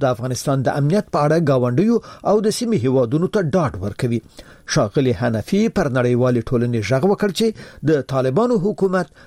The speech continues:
په رسمیت وپیژني. د وویل، نړۍ دې پر طالبانو د فشار راوړلو پر ځای له هغوی سره خپلې ستونزې د خبرو له لارې حل کړي. د له امریکا هم وغوښتل چې د افغانستان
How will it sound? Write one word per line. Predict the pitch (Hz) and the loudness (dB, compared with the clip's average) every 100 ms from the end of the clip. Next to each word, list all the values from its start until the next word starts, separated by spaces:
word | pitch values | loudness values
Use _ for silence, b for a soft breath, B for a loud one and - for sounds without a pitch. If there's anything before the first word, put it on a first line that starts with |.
| B | B
په | 175 202 196 143 | 0 0 0 -4
رسمیت | 117 - 185 170 131 | -4 -2 -2 -2 -4
وپیژني. | - 135 123 120 117 - B B 135 | -2 -2 0 -2 -4 -8 B B 0
د | 160 | 2
وویل، | 175 202 202 - 170 | 4 2 -2 -4 0
نړۍ | 165 196 160 | 2 2 2
دې | 185 185 | 2 0
پر | 170 - 147 | -2 -4 -2
طالبانو | 147 151 185 208 | 0 2 0 0
د | 180 | -2
فشار | - - 147 139 | -4 -2 0 2
راوړلو | 135 165 240 - | 2 2 0 0
پر | 202 170 | 0 2
ځای | 190 - B B 160 | 0 -2 B B 0
له | 131 | 0
هغوی | 143 151 156 - | 0 2 0 0
سره | 143 131 | 0 0
خپلې | - 143 123 - | 0 -2 -2 -2
ستونزې | 208 180 214 190 B B 180 | -2 2 0 -2 B B 0
د | 175 - | 0 0
خبرو | 151 196 226 135 | 0 2 0 0
له | 120 | -2
لارې | 117 113 98 | -2 -4 -4
حل | 113 107 - | -4 -6 -6
کړي. | 123 - b b b 151 | -6 -6 b b b 2
د | 139 135 | 2 0
له | 160 | -2
امریکا | 143 127 139 113 | -2 -2 -2 -2
هم | 120 107 | -2 0
وغوښتل | 143 185 190 208 - | 0 0 0 -2 0
چې | 233 220 B - | -2 -2 B -4
د | 143 120 | -2 0
افغانستان | 135 131 - 185 214 | -2 -2 0 0 0